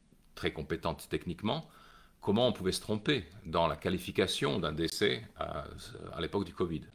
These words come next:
C'est une chose de mourir du covid, c'était une cho-, une autre chose de mourir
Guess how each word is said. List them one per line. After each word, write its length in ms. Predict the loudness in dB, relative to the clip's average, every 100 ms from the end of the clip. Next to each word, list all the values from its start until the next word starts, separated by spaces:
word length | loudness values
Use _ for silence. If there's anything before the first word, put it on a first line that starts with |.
| -20 -20 -10
C'est 200 | -6 -2
une 100 | 0
chose 220 | 2 0
de 100 | 0
mourir 360 | -2 -2 -2 -4
du 140 | -6
covid, 320 | -2 -2 -2 -6 -12 -20 -20 -20 -18
c'était 220 | -12 -6
une 220 | -2 -2 -2
cho-, 180 | -2
une 100 | 0
autre 180 | 0 -2
chose 440 | -2 0 0 -4 -12 -20 _ _ -20 -20 -20 -4
de 100 | 0
mourir 420 | 2 2 2